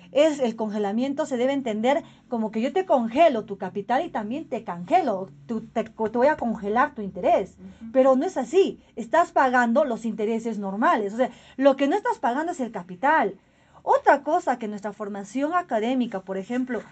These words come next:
Speaker 1: de un profesional, pues deberíamos hacer las normas, no solamente para profesionales y técnicos, hay que hacer las normas en función a nuestra sociedad, hay que hacer
Speaker 2: Exacto.
Speaker 1: las normas claras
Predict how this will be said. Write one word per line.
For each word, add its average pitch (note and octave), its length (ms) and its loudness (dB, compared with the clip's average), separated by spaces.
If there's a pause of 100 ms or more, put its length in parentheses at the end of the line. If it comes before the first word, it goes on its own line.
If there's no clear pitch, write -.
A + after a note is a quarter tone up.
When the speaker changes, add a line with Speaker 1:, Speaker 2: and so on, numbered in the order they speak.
(100)
Speaker 1:
de G#3 80 -8
un C4 120 -4
profesional, A#3 680 -2 (300)
pues C4+ 160 -4
deberíamos D#4+ 680 0
hacer A#3+ 400 -2 (200)
las A#3 280 0
normas, B3+ 360 2
no E4 120 -6
solamente E4 460 -4
para A3 240 -2
profesionales G#3+ 640 -6
y G#3 80 -10
técnicos, C#4 680 -4 (220)
hay D4+ 160 0
que E4+ 80 2
hacer E4+ 180 4
las D4 160 2
normas C#4 320 -2
en B3+ 120 -2
función A3 460 -6
a D4 80 0
nuestra A3+ 260 -4
sociedad, A3 720 -2 (240)
hay E4 160 0
que F4+ 80 4
hacer D#4+ 260 4
Speaker 2:
Exacto. - 240 -20
Speaker 1:
las A#3+ 220 0
normas D#4+ 380 -2
claras D4 540 2